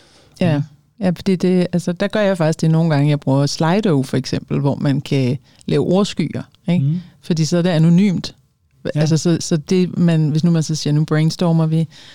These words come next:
Speaker 1: så kan folk sidde med deres mobil og komme med alle idéerne, og så kan de andre sidde, "Ej, en dårlig idé," men der er ikke nogen, der ved, hvis
Speaker 2: Hvis
Speaker 1: idé
Speaker 2: det
Speaker 1: det er,
Speaker 2: det
Speaker 1: så kan
Speaker 2: var.
Speaker 1: man sidde der, "Ja, det synes jeg også var en dårlig idé,"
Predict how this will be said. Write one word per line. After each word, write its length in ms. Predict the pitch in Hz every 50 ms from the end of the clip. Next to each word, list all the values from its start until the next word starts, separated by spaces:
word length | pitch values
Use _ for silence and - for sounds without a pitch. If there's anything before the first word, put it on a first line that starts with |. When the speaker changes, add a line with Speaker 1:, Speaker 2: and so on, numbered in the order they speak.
| - - _ -
Speaker 1:
så 180 | - - 170
kan 120 | 147 185 165
folk 180 | - 165 147
sidde 180 | - - 175 175
med 60 | 175
deres 200 | 170 165 151 143
mobil 400 | - 160 147 - 180 180 160 -
og 100 | 165 156
komme 240 | - - 160 156 165
med 80 | 170 156
alle 200 | 143 147 165 165 - -
idéerne, 300 | 156 143 - 170 160 156
og 120 | 151 151
så 80 | 151 165
kan 100 | 160 165
de 60 | 156
andre 140 | 143 147 156
sidde, 120 | 156 156 -
"Ej, 280 | - 185 208 233 247 254
en 80 | 254 226
dårlig 520 | 226 196 185 196 233 254 254 233 196 -
idé," 140 | 185 180 -
men 120 | - 156 139
der 60 | 139
er 20 |
ikke 100 | 160 196
nogen, 180 | 233 247 214 170
der 60 | 165
ved, 200 | 156 220 262 226
hvis 160 | 165 165 143
Speaker 2:
Hvis 140 | 135 139 -
Speaker 1:
idé 40 | 170
Speaker 2:
det 120 | 156 139
Speaker 1:
det 60 | 147
er, 40 | 139
Speaker 2:
det 80 | 135 123
Speaker 1:
så 80 | 127
kan 80 | 170 -
Speaker 2:
var. 60 | - -
Speaker 1:
man 100 | 147 139
sidde 140 | 165 147
der, 60 | - -
"Ja, 100 | - 123 131 -
det 120 | 175 180
synes 220 | - 240 202 -
jeg 80 | 185 143
også 220 | - - - - 175
var 40 | 156
en 80 | 139
dårlig 320 | 131 139 131 127 139 139 135 120
idé," 20 | 117